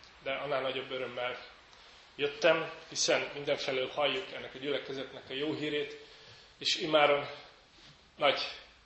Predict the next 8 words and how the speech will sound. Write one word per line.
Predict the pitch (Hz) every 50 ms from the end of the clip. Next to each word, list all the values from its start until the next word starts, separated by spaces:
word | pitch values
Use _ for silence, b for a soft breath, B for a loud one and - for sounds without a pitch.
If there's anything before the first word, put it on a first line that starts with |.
| - - - - - - -
öröm | 156 147 143 135
a | 131
számomra, | - - 160 143 135 135 131 131 139 139
hogy | 123 127 131 127 - - - - - - -
szemeimmel | - - 151 143 135 123 127 131 127 123 131
is | 131 - -
láthatom | 139 127 127 - - 127 - - 156 151 156 160 - - B B B B B B B B B B B B B B -
a | 156